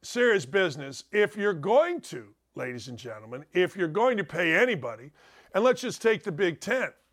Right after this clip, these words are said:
you should pay Johnny Orr, Bob Knight, Quinn Buckner, Scott May, Tom Abernathy, Kent Benson, and Bobby Wilkerson, Jim Crews. You should pay those guys. Those guys actually, back in the day, made the Big Ten relevant.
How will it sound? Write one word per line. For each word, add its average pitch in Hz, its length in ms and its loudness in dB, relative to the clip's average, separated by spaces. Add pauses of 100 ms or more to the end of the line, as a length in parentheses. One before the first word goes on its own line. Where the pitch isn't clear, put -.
(500)
you 240 160 2
should 202 180 -6
pay 196 160 2
Johnny 226 480 2
Orr, 208 220 4
Bob 190 400 4
Knight, 170 320 -2 (240)
Quinn 254 320 -2
Buckner, 170 480 0
Scott 226 440 2
May, 151 360 -2 (500)
Tom 240 300 4
Abernathy, 196 680 2
Kent 240 380 -2
Benson, 180 580 0 (600)
and 180 560 4
Bobby 185 280 4
Wilkerson, 170 580 -4
Jim 175 260 -4
Crews. 160 640 -2
You 190 80 -8
should 165 160 -6
pay 220 160 4
those 208 280 2
guys. - 440 -12 (360)
Those 294 220 4
guys 262 320 2 (140)
actually, 208 560 -2
back 185 340 2
in 180 80 -6
the 156 80 -8
day, 180 380 0
made 175 240 0
the 175 60 -2
Big 165 240 -2
Ten 180 260 0
relevant. 185 400 2